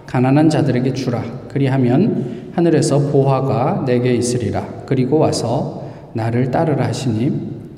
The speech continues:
그 사람은 재물이 많은 고로 이 말씀으로 인하여 슬픈 기색을 띠고 근심하며 가니라. 예수께서 둘러보시고 제자들에게 이르시되, "재물이 있는 자는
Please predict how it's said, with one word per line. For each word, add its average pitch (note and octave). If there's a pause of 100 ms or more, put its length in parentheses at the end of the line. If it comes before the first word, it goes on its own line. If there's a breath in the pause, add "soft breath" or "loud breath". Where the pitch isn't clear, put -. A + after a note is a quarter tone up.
(340 loud breath)
그 E3
사람은 F3+
재물이 F3+
많은 F3
고로 C#3
이 D#3
말씀으로 D3+
인하여 A#2+
슬픈 G3
기색을 D3
띠고 -
근심하며 C3+
가니라. A#2 (720 loud breath)
예수께서 C#3+
둘러보시고 E3
제자들에게 C#3+
이르시되, C3+
"재물이 E3
있는 D#3
자는 C#3